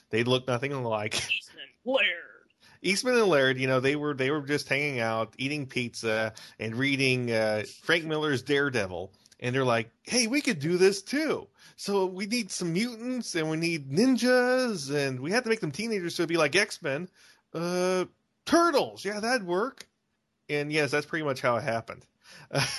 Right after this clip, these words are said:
Speaker 1: So they, uh, so they
Speaker 2: Well, like, Animal comics were really popular at the time.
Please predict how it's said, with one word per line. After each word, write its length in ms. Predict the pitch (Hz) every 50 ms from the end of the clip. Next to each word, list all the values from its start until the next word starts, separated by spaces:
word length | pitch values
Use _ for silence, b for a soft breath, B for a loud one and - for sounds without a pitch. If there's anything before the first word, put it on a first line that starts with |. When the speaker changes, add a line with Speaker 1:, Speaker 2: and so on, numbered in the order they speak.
| B B B B _ _ _ _ _ _ _ _ _ _
Speaker 1:
So 220 | - - 135 127
they, 260 | 123 131 131 127 123 117
uh, 140 | 107 107 107 - _ _ _ _ _ _ _ _ _ _ _ -
so 140 | - 131
they 180 | 127 135 135 131
Speaker 2:
Well, 100 | - 262
like, 220 | 220 95 90 - _ _ _ _ _ _ _ -
Animal 300 | 208 226 262 294 254 196
comics 400 | 196 - 220 196 185 180 175 -
were 100 | 190 190
really 220 | 185 190 196 185 180
popular 480 | - 202 196 220 - 202 170 165 156
at 100 | 151 -
the 80 | - 139
time. 460 | - - 160 160 151 151 151 156 151